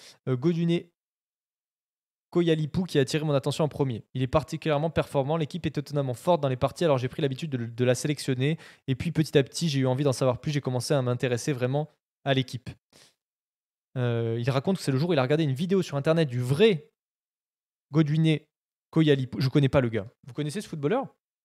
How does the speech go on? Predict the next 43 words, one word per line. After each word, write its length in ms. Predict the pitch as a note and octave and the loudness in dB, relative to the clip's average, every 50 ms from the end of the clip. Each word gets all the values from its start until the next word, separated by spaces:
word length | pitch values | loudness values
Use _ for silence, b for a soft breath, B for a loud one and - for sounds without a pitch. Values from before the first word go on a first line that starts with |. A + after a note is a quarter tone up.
| _ _ _ _ _ _ _ _ _ - - _ _ - | _ _ _ _ _ _ _ _ _ -20 -20 _ _ -8
Je, 320 | A#2+ A#2+ C3+ C3 C3 B2+ | -4 -2 -2 0 0 0
j'avoue 260 | A#2 C3+ C3+ D3+ F#3 | 0 -2 -2 -4 -4
que 120 | - - D3+ | -6 -6 -4
j'ai 100 | B2 C3+ | -4 -4
une 100 | C3 B2+ | -4 -6
culture 320 | - C#3 B2 - D#3 D3 D3 D3+ - _ - | -6 -8 -6 -4 -4 -4 -4 -6 -10 _ -8
Ligue 260 | D3 D3 D3+ C#3 D#3+ | -8 -6 -4 -2 -2
un 220 | D#3+ D#3 D3 C#3 - _ _ _ _ _ - - _ - - | 0 -2 -2 -6 -8 _ _ _ _ _ -20 -20 _ -20 -8
correcte, 480 | - D3 C3 D3 F#3 F#3+ - - - _ _ _ _ - _ _ _ _ _ _ _ _ - | -4 0 0 0 0 0 -4 -14 -20 _ _ _ _ -20 _ _ _ _ _ _ _ _ -10
notamment 240 | - C#3+ C3 C#3+ | -8 -6 -4 -2
grâce 180 | C3+ C3+ B2 - | -2 -2 -2 -2
à 60 | B2+ | -4
M 100 | B2 B2 | -4 -4
P 140 | - C3+ B2+ | -4 -4 -4
G, 360 | A#2+ C3+ D3 F3+ G3 F#3+ _ _ _ _ _ _ _ _ | -4 -4 -4 -4 -4 -6 _ _ _ _ _ _ _ _
mais, 220 | - C3 D3+ E3 D#3 | -6 -4 0 0 0
euh, 260 | C#3 B2+ B2 A#2+ A#2+ | 0 0 0 -2 -4
une 80 | A#2+ A#2+ | -8 -10
culture 240 | - - - D#3+ | -10 -4 -2 -2
Ligue 160 | D3+ D3 C3 A#2+ | -2 -2 -2 0
deux, 100 | C#3+ E3 | 2 2
euh, 520 | E3+ D3+ C3 A#2+ A#2 A2+ A2 G#2+ G#2+ G#2+ G#2+ - _ _ _ _ _ _ _ _ _ _ _ _ _ _ | 2 2 2 0 0 -2 -2 -4 -4 -6 -8 -10 _ _ _ _ _ _ _ _ _ _ _ _ _ _
moins 200 | C3 C3+ D3 D3+ | -6 -4 -4 -2
correcte. 400 | D3 - B2+ A2 G#2 - _ _ _ _ _ _ - | -2 -2 -4 -6 -6 -12 _ _ _ _ _ _ -6
Godwin 320 | D3 D3 C#3 C#3+ D#3+ E3+ | -6 -6 -4 -4 -6 -6
Koyalipu, 760 | - - D#3 C#3+ C3+ B2+ B2 A#2 - - E3 F3+ F#3+ F#3+ F#3+ | -4 -4 -4 -4 -4 -4 -6 -10 -10 -8 -8 -6 -6 -6 -6
il 80 | F#3 C#3 | -6 -6
est 40 | C3 | -6
né 60 | B2+ | -6
en 100 | A#2+ A2+ | -6 -6
deux 180 | A#2 B2 D3 D3+ | -4 -4 -2 -2
mille, 360 | D#3+ D#3+ E3+ F3 F3 F3+ F3+ - | -2 -2 -4 -4 -6 -8 -10 -8
il 100 | C3+ B2+ | -6 -6
a 60 | A#2 | -4
vingt 300 | G#2+ C3 C3+ C#3 C3 - | -2 -2 -2 -2 -2 -4
ans, 240 | D3 D3 D#3+ F3 E3+ _ _ _ _ _ _ _ _ _ _ _ _ _ - | -4 -4 -4 -8 -10 _ _ _ _ _ _ _ _ _ _ _ _ _ -8
euh, 840 | B2+ A#2+ A#2 A2+ A2 A2 A2 A2 A2 A2 - - G1+ G1+ G1+ G1+ G1+ - - _ _ | -6 -6 -4 -4 -4 -4 -6 -6 -6 -8 -8 -10 -10 -10 -10 -10 -12 -14 -18 _ _
joueur 340 | D#3 A#2+ - B2+ C#3 D#3 D3 | -12 -8 -4 0 2 2 0
du 100 | A#2+ A#2+ | 0 -4
coup 120 | - - | -8 -10
du 120 | E3 C#3 B2 | -10 -10 -8
Chamois 280 | - - C3+ B2 C3+ | -6 -6 -4 -4 -4
Niortais. 300 | C#3+ C3+ A#2 - - - | -4 -4 -6 -8 -12 -18